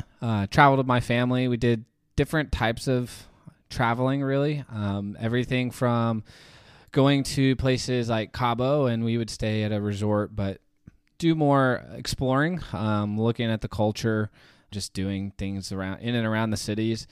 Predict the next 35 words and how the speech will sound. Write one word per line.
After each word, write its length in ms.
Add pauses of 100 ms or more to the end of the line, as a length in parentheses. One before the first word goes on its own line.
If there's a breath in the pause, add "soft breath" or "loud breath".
(400 soft breath)
But 220
also 360
we 140
would 100
do 160
some 200
simpler 380
times 560
or 140
vacations 580
of 80
just 160
going 180
to 80
the 100
beach 320
and 180
hanging 220
out 160
as 120
a 40
family. 480 (640 soft breath)
But 240
as 160
I've 100
gotten 220
a 40
little 160
older, 360
I've 240
done 560 (360)
cruises 600
and 100
I've 160
done 440